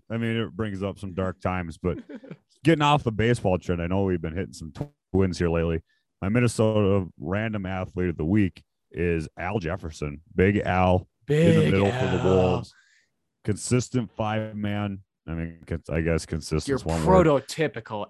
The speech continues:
Speaker 2: N B A two thousand eight center, just big, immobile, great post game.
Speaker 1: One of the last of, of the old time centers, I would say. One of the last, to be honest with you. Um,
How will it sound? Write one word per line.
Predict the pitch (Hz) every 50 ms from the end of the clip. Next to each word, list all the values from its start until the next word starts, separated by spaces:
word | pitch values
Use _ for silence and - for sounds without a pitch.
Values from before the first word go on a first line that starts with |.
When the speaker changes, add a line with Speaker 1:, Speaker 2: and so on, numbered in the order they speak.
| _
Speaker 2:
N | - 151 151 147 147 143
B | 131 131 123 123 120 120
A | 120 123 131 127 123 120 117 - - _ _
two | - - - 147 147 135
thousand | - - 127 120 123 127 113 120 113 104
eight | - 123 120 117 - -
center, | - - - 117 107 101 92 87 95
just | 101 101 - - 123 113 104 - - _ - 98 - - -
big, | - 135 135 147 156 151 143 151 - - _ _ _ _ _ _ _
immobile, | - 160 170 175 180 170 160 147 139 139 143 139 139 135 135 135 135 123 - _ _ _ _ _ _ _ -
great | 151 156 147 151 143 135 104
post | - - 127 123 117 107 - -
game. | 113 92 87 87 90 92 104 - _ _ _ _
Speaker 1:
One | - 87 92 113 139 156
of | 165
the | 160 160
last | 156 143 131 127 123 131 147 147 - -
of, | 139 120 110 107 - -
of | - 113 113 107
the | 110 117 113
old | 113 120 135 127
time | - 127 107 101 98 95 92 90 85 80 -
centers, | - - 101 98 92 85 80 78 78
I | 69 82
would | 85 85 82 -
say. | - - 85 80 73
One | 71 73 80 87 90 95
of | 98 101
the | 101
last, | 98 95 98 101 101 95 87 82 82 - - - _ _
to | - -
be | 87 87
honest | 85 85 82 80 78 -
with | 85 78 - 82
you. | 85 82 78 - _ _ _ _ _ _ -
Um, | - 92 92 85 87 85 80